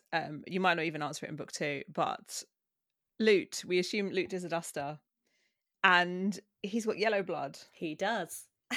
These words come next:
Speaker 1: We, we know nothing about this.
Speaker 2: <laughs>
Speaker 1: Can you te-, can you tease anything about the fact he has this blood colour we didn't even know existed?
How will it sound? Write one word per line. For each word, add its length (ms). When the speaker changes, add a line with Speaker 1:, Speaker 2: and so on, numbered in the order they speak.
Speaker 1:
We, 140
we 120
know 120
nothing 360
about 280
this. 380
Speaker 2:
<laughs> 220
Speaker 1:
Can 100
you 100
te-, 240
can 140
you 80
tease 300
anything 480
about 180
the 60
fact 240
he 80
has 160
this 120
blood 220
colour 180
we 80
didn't 180
even 280
know 120
existed? 760